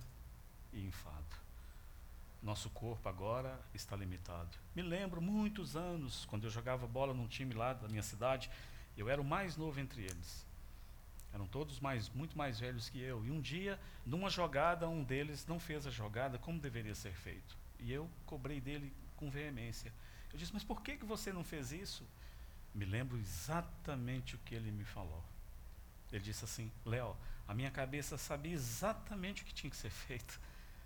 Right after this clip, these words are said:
mas as minhas pernas não quiseram me obedecer." É exatamente isso. As limitações que nos são impostas no nosso corpo físico. E muitos, muito, muitos de nós, para isso, é um fardo,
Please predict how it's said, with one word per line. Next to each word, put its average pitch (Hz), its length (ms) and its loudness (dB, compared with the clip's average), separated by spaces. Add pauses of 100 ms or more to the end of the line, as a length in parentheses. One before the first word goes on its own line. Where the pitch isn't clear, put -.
(140)
mas 143 220 4
as 156 140 2
minhas 180 240 0
pernas 180 360 2
não 220 160 4
quiseram 156 440 4
me 131 100 2
obedecer." 107 560 0 (840)
É 87 100 -4
exatamente 107 840 0
isso. - 220 -6 (360)
As 92 120 0
limitações 113 1040 2 (460)
que 123 80 0
nos 117 160 2
são 107 400 0 (340)
impostas 104 720 0 (120)
no 110 100 0
nosso 87 320 -2
corpo - 320 -4
físico. - 440 -6 (960)
E 113 120 0
muitos, 104 800 -2 (160)
muito, 107 280 0 (360)
muitos 120 280 0
de 104 100 0
nós, 139 340 0
para 110 240 2
isso, 151 360 -2
é 131 80 2
um 143 120 0
fardo, 110 880 2